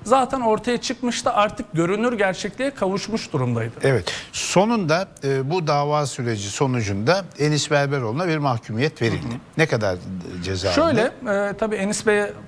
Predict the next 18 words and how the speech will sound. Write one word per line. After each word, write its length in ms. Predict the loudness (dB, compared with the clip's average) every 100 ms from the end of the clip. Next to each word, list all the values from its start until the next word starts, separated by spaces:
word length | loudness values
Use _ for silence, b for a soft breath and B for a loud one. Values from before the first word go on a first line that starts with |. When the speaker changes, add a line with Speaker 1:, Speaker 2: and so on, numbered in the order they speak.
| -16 -16 -2
Speaker 1:
haksızlıklar 760 | -2 0 -2 -2 0 2 2 2
peşi 220 | -4 -2
sıra 220 | 0 2
olduğu 240 | 2 2
için 200 | -2 -4
önce 260 | -2 0 2
yirmi 320 | 2 2 2
beş 220 | 0 0
yılla 240 | -2 0 0
başlandı. 580 | 0 -2 -2 0 0 -4 B B B 0
Müebbet 360 | 2 2 2
hapis 240 | 0 -2 -2
cezası 500 | 0 2 0 0 -2
duruşmada 440 | 0 0 0 2
yirmi 260 | 2 2 2
beş 220 | 0 0
yılla 180 | 0 0
sonuçlandı. 760 | 0 -2 -2 -2 -2 0 -2